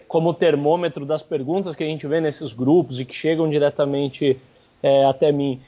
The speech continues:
Eu gostei muito, de novo, né, do, do loucamente ocupado pra curioso, porque isso ilustra muito o erro que eu vejo como mais comum de cold e-mail, né? A gente vê muita gente falar, "Ah,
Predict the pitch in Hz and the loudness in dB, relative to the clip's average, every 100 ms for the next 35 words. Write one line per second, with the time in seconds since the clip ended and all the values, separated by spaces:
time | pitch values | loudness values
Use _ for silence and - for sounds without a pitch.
0 | - 156 180 - 202 208 202 196 185 165 | -2 2 2 2 2 2 -2 -2 2 2
1 | 156 165 156 147 151 170 165 165 175 165 | 2 -2 -2 0 2 2 0 -6 -8 -10
2 | 165 - - 160 160 180 170 175 175 156 | -12 -10 -4 -4 -4 -8 -6 -6 0 2
3 | 151 131 135 131 156 165 202 208 185 160 | 2 0 -6 -2 0 2 0 2 2 4
4 | 185 202 - 165 147 147 190 226 - 151 | 4 2 -4 -4 -4 -2 -2 -2 -2 0
5 | 135 135 151 156 160 202 208 196 190 175 | 0 2 2 6 6 4 2 2 0 2
6 | 202 190 202 190 180 185 262 - 247 175 | 0 0 -2 -2 -4 -4 -6 0 0 2
7 | 170 156 143 160 151 151 151 135 127 123 | 0 0 0 0 0 0 -2 0 2 2
8 | 117 123 160 165 175 196 190 226 226 220 | 2 0 0 -2 0 2 2 2 0 -2
9 | 208 - 202 202 247 220 | -6 0 4 4 2 -2